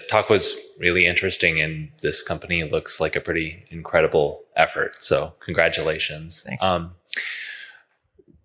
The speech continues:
Speaker 1: I was curious about your approach to, um, nucleal, nucleus delivery of the D N A. I understand that's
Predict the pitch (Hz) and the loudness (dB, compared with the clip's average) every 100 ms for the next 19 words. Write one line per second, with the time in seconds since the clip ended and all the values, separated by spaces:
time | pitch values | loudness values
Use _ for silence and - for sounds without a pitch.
0 | - 123 160 214 - - 135 123 123 120 | 2 4 4 0 0 4 4 6 6 6
1 | - - - 104 90 101 98 98 98 - | 4 2 2 2 4 4 6 6 4 2
2 | - - - - _ _ _ 107 95 95 | 0 0 -8 -20 _ _ _ -4 2 4
3 | 92 95 92 92 - 95 90 - 101 101 | 6 8 8 8 6 2 -2 0 4 6
4 | 92 - - - - - - 104 95 90 | 4 2 2 2 -4 -6 -2 0 0 0
5 | 87 85 82 85 80 80 78 80 82 _ | 2 0 0 0 0 -4 -8 -14 -18 _
6 | _ - 87 104 107 - 101 90 90 87 | _ -10 0 2 0 -2 2 4 4 0
7 | - - 113 107 - 104 90 - 90 87 | -6 -2 2 2 4 4 4 4 4 4
8 | 85 80 80 80 - - 85 80 82 - | 2 2 0 -2 -8 -2 -2 0 -2 2
9 | 85 82 80 82 90 90 85 92 90 - | 2 4 2 2 4 4 4 2 2 4
10 | 90 82 78 78 - - - | 2 2 2 2 4 4 4